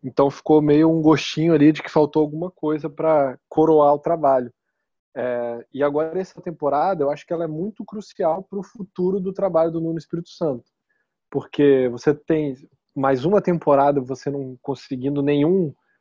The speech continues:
avanço significativo, mesmo que pegue uma vaga na Europa League, não vai ser nada demais, assim, né?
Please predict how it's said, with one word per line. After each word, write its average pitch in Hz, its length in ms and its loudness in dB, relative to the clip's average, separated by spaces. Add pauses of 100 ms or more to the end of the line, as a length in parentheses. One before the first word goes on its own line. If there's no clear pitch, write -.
(300)
avanço 131 540 0
significativo, 131 1200 -2 (140)
mesmo 175 240 -4
que - 160 -20
pegue 165 200 2
uma 147 160 2
vaga 143 240 2
na 123 280 0
Europa 131 360 2
League, 147 260 2
não 202 100 -2
vai 190 120 2
ser 196 140 -4
nada 190 200 4
demais, 160 460 2
assim, 135 320 -6
né? 127 220 -6